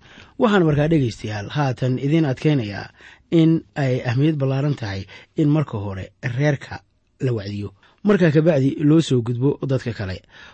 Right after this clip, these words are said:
Waxaan idiin sheegayaa kuwiina masiixiyiinta oo dhan, haddii aad tihiin rag ama dumar,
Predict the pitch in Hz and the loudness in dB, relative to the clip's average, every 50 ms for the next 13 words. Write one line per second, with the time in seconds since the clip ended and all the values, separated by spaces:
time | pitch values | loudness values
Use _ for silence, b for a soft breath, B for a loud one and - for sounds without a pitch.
0 | B B 214 180 180 196 180 170 170 185 165 - 175 156 127 110 98 98 98 98 | B B 0 2 4 4 4 6 4 4 4 4 2 2 2 0 -4 -6 -6 -8
1 | - - - - 143 139 135 135 135 135 131 - - 135 120 143 151 156 139 - | -10 -4 0 2 2 4 4 2 2 0 0 -2 -2 -2 2 2 2 2 2 0
2 | 143 139 139 139 160 143 117 101 104 104 104 104 101 98 - - 135 151 147 170 | 0 0 0 0 0 -2 -2 -4 -6 -6 -8 -8 -8 -10 -6 -4 -2 2 2 2
3 | 160 139 139 131 120 - 147 147 151 131 104 101 104 107 139 139 - 139 135 135 | 2 4 2 -2 -2 -2 0 2 2 2 0 -2 -4 -2 -2 -2 -2 -2 -2 -2
4 | 131 131 143 156 131 107 98 98 95 | -2 0 0 0 -2 -2 -4 -8 -12